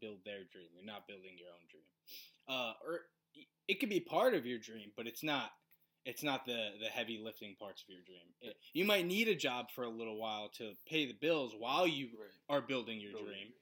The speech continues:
Speaker 1: but it, it's, it, it's not gonna get you, uh, from A to B. It's, it, it might get you from A to eight point one or,
Speaker 2: <laughs>
Speaker 1: uh, you know, like, one to one point one, or, you know,
Speaker 2: Yeah.
Speaker 1: it's not gonna get you to two, though. Like, um,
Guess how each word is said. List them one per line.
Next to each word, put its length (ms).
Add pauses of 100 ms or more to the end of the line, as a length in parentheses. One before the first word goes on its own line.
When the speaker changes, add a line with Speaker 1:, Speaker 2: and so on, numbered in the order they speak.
(280)
Speaker 1:
but 120
it, 180
it's, 280
it, 200
it's 180
not 220
gonna 160
get 200
you, 380 (120)
uh, 220
from 180
A 160
to 120
B. 320
It's, 200
it, 240
it 40
might 220
get 140
you 260
from 300 (580)
A 280
to 60 (220)
eight 180 (100)
point 240
one 380
or, 80
Speaker 2:
<laughs> 160
Speaker 1:
uh, 60
you 120
know, 220
like, 160
one 300
to 120
one 220
point 240
one, 340
or, 80
you 200
know, 100
Speaker 2:
Yeah. 160 (320)
Speaker 1:
it's 100
not 160
gonna 120
get 120
you 200
to 80
two, 260
though. 340
Like, 140 (960)
um, 400